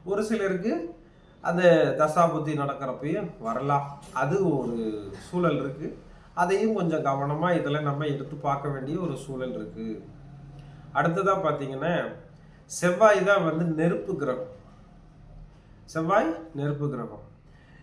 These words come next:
இந்த கணவரோட எப்ப பார்த்தாலும் கோவமா இருப்பாங்கன்னு சொன்னேன் இல்லைங்களா? இந்த செவ்வாய் நெருப்பு கிரகம் பிளஸ் அது வந்து ஒரு நல்ல விதமா இருந்ததுன்னா ஓகே, இல்லைன்னு சொன்னாக்கா கணவருக்கு உடல்நிலை கெட்டு போறதுக்கு ஒரு வாய்ப்பு இருக்கு.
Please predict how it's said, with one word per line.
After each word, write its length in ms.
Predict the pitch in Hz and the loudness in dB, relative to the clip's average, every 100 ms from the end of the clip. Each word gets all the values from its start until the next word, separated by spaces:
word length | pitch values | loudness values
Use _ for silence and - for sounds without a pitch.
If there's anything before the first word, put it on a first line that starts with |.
| - | -4
இந்த 120 | 160 | -2
கணவரோட 840 | - 160 190 233 233 214 196 208 | 6 6 8 6 6 6 4 4
எப்ப 240 | 175 170 202 | 4 2 -2
பார்த்தாலும் 640 | 190 185 170 180 185 170 | 0 0 2 2 2 0
கோவமா 480 | 175 190 190 190 180 | 2 4 4 2 0
இருப்பாங்கன்னு 380 | 151 156 156 156 | 0 0 -2 -4
சொன்னேன் 280 | 147 139 | -4 -6
இல்லைங்களா? 380 | 127 120 120 127 117 - - - - - - - | -6 -6 -2 0 0 -4 -14 -20 -18 -16 -16 -6
இந்த 320 | 139 147 151 | 0 2 2
செவ்வாய் 500 | 147 165 202 220 185 | 2 2 8 8 8
நெருப்பு 360 | 165 175 - 180 | 4 2 0 0
கிரகம் 420 | 170 165 175 170 | 2 2 0 0
பிளஸ் 360 | 165 160 - - | 0 0 -4 -6
அது 220 | 131 143 | -4 0
வந்து 600 | 147 156 202 170 180 226 - - - - - | 2 2 0 2 2 -2 -8 -16 -20 -20 -6
ஒரு 140 | 175 | 2
நல்ல 240 | 170 180 214 | 4 6 6
விதமா 320 | 208 208 208 196 | 4 4 6 6
இருந்ததுன்னா 560 | 180 180 202 220 170 | 2 2 4 4 4
ஓகே, 380 | 170 147 - - - | -2 -2 -4 -8 -8
இல்லைன்னு 360 | 143 160 185 185 165 | -2 2 2 0 0
சொன்னாக்கா 580 | 143 135 131 127 127 - | 0 0 0 0 -2 0
கணவருக்கு 800 | 147 160 220 214 190 160 175 156 | 0 6 6 6 2 0 -2 0
உடல்நிலை 480 | 156 196 202 185 165 | 0 0 0 -2 -2
கெட்டு 200 | 160 156 | -4 -6
போறதுக்கு 340 | 147 156 151 | -6 -4 -4
ஒரு 160 | 170 147 | -2 0
வாய்ப்பு 320 | 127 120 113 | -2 -2 -8
இருக்கு. 220 | 110 - | -14 -16